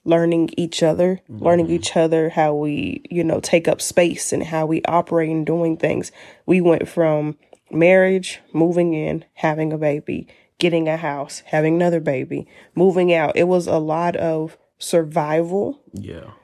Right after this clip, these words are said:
Speaker 1: It was a lot of
Speaker 2: Big time.
Speaker 1: survival mode at time versus us actually having to sit and function and figure things out.
Speaker 2: As a unit.
Speaker 1: As a,
Speaker 2: It was
Speaker 1: as a
Speaker 2: just a
Speaker 1: unit
Speaker 2: bunch
Speaker 1: together.
Speaker 2: of
Speaker 1: It was, um,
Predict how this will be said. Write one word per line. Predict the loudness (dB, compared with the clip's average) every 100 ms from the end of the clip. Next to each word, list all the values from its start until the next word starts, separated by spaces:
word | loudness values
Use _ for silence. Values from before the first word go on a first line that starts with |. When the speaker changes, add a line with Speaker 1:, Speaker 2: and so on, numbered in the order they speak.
| _ _
Speaker 1:
It | 2
was | 4
a | 4
lot | 2
of | 0
Speaker 2:
Big |
time. | 2
Speaker 1:
survival | 2 4 0 2 0 0 -2
mode | 0 0
at | 0 -2
time | -2 -2 0 -4
versus | 0 0 2 -2 0
us | 2 2 0
actually | 0 0 0
having | 0 0 -4
to | -4
sit | -2 -4 0 2 2 -2 _ -20 _ -2
and | -2 -2
function | -4 0 0 -2 -4 -4 -4 -6 -12 _ _
and | 0 2 2
figure | 0 0 2 0
things | 0 -2 -2 -6 -4 0
out. | 0 0 -8 _ _ -4
Speaker 2:
As | -2
a | -2
unit. | 0 0 0 -4 _ _ -4
Speaker 1:
As | -2 0
a, |
Speaker 2:
It | 0
was | 2
Speaker 1:
as | 2 2
a | 0
Speaker 2:
just | 0
a |
Speaker 1:
unit | 0 2
Speaker 2:
bunch | 0
Speaker 1:
together. | 0 0 0
Speaker 2:
of | 2
Speaker 1:
It |
was, | 2 2 0
um, | -2